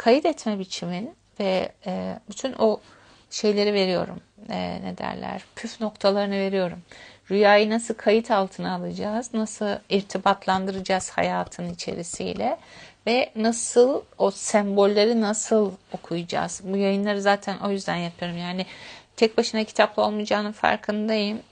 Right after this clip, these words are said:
Kitap ve rüyayla baş başa kaldığınızda o, e, gerçekten içsel, e, veriyi, o ruhun mektubunu tam olarak açıp okumanın çok da kolay olmadığının farkındayım. O yol yöntem bir kez oturduğunda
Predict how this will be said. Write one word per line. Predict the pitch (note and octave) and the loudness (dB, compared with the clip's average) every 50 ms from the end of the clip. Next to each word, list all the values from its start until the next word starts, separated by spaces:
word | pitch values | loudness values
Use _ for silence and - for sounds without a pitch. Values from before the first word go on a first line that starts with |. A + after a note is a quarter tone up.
| - | -20
Kitap | - - - - A3 G#3+ G#3+ - - - | -18 -6 0 2 2 2 2 -2 0 4
ve | G#3 G3 G3 | 4 6 6
rüyayla | F#3+ F#3+ G3+ G3+ G#3 G3+ G3+ G3 F#3+ | 6 6 6 8 8 8 6 4 2
baş | G3+ G3+ - - - | 0 -2 -2 -4 -6
başa | G#3+ - G#3 - | -6 -6 -6 -2
kaldığınızda | - F#3+ F#3+ F#3+ F#3 F#3+ F#3 F#3 F3+ F3+ F3+ F#3 F#3 - - - F#3+ G#3 B3+ C#4+ - - - - - - _ _ _ _ _ - | 0 2 2 2 0 -2 -4 -6 -6 -6 -6 -6 -8 -8 -4 -2 0 0 0 -2 -6 -14 -20 -20 -20 -20 _ _ _ _ _ 0
o, | F#3+ G3 G3 F#3+ F#3+ F3+ - - - - - - - | 2 4 4 4 4 2 -2 -6 -12 -20 -12 -6 -2
e, | G3 F#3+ F3+ F#3 F#3 E3+ - - | -2 0 0 0 -2 -4 -2 4
gerçekten | - G3+ F#3 F#3+ - - - D#4 D#4+ - - B3+ G#3+ | 6 6 6 6 4 2 2 0 0 2 0 -2 -2
içsel, | F3 - G3 F#3+ - - - - - - - - A#3+ A#3 A#3+ A#3 A#3 A3+ A#3 - _ _ _ _ _ _ _ - - | -2 -4 -8 -8 -8 -8 -10 -10 -10 -12 0 6 8 8 8 8 6 2 -2 -6 _ _ _ _ _ _ _ -12 -10
e, | F3+ F3 F3 F3 E3+ F3 E3+ F3 | -8 -6 -6 -6 -6 -6 -6 -2
veriyi, | F3+ F#3 F3+ F3 F3 E3+ E3+ D#3+ D#3+ E3+ - | 0 0 0 0 0 -2 -2 -4 -4 -6 -6
o | - F#3 F#3 F3+ | -6 -6 -6 -4
ruhun | F#3 F3+ F#3 F#3 F#3 - A#3 A3+ | -2 -2 -2 -2 -2 -2 -2 -2
mektubunu | A#3 A3+ G#3+ G3+ G3+ - - G3 F#3+ F#3 F3+ F3 F3 F3+ F#3 - | 0 0 0 -2 -4 -6 -10 -8 -8 -8 -8 -10 -10 -12 -10 -6
tam | - F#3+ G3 | -4 -4 -2
olarak | G3+ G3 F#3+ F#3 F3+ F#3 - - | -2 -2 -2 -4 -4 -6 -8 -12
açıp | F#3+ - - - - G3 | -12 -12 -16 -12 -10 -10
okumanın | F#3+ - - F#3+ F#3 F#3 F#3 F3+ F#3 G3 A#3 D4 - _ - - - - - - - _ _ _ | -10 -10 -10 -10 -8 -8 -8 -6 -8 -8 -10 -12 -16 _ -20 -20 -20 -20 -20 -20 -20 _ _ _
çok | - - G3 - - | -10 -10 -10 -8 -8
da | G3+ | -10
kolay | G3+ - - G3+ G#3 G3+ G#3 | -8 -4 -2 0 0 2 2
olmadığının | G#3+ G#3+ G#3 G3+ G3+ G3 - F#3 F#3 F#3+ F#3+ | 0 0 -2 -4 -6 -6 -6 -6 -8 -8 -6
farkındayım. | - - G3 G3 G3 - - G#3 A3 B3+ D4 E4 - | -2 0 0 0 0 -4 -8 -4 -2 -2 -2 -2 0
O | - A#3 | 0 4
yol | A3+ A3+ A3+ A#3 A#3 | 6 6 6 6 4
yöntem | A3+ A3 A3 A3 - - G#3+ G#3+ A3 | 4 2 0 0 0 0 0 2 0
bir | B3 | -2
kez | B3+ - B3 A3+ | 0 0 0 0
oturduğunda | G#3 G#3 - - G3+ F#3+ F#3+ F#3+ F#3 F#3 F3+ F3+ F#3 F#3+ | 0 -2 -2 -2 -2 -2 -2 -2 -4 -4 -2 -4 -4 -6